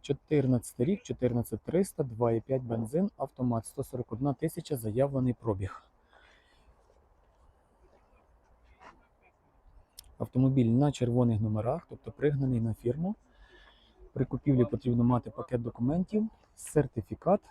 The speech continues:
і договір купівлі. Сертифікат, договір купівлі, він робиться тут в Україні. Від фірми вам це переписують. Як це робити правильно, друзі? Якщо буде потреба, я цю тему розкрию, тема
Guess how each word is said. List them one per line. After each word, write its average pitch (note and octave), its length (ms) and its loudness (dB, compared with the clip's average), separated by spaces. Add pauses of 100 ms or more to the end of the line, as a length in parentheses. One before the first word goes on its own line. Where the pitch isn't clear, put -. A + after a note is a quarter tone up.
(180)
і B2 80 -4
договір C#3+ 440 4
купівлі. F#2+ 500 -4 (140)
Сертифікат, B2+ 640 -2
договір A#2 340 2
купівлі, F#3+ 480 -2 (540)
він D3+ 160 0
робиться C3+ 400 2
тут C3 180 -2
в B2 80 0
Україні. A2+ 480 2
Від D#3 180 -4 (120)
фірми E3+ 300 2
вам C3+ 240 0
це C3 260 -2 (600)
переписують. A2+ 680 2
Як D#3 160 0
це - 80 6
робити C3+ 320 0
правильно, F3 360 0
друзі? A#2+ 280 0
Якщо A#2 220 -10
буде B2 200 -8
потреба, E3+ 420 -2
я C3 260 2
цю A#2+ 180 -4 (420)
тему B2+ 220 4
розкрию, D#3 420 2
тема C#3 360 -2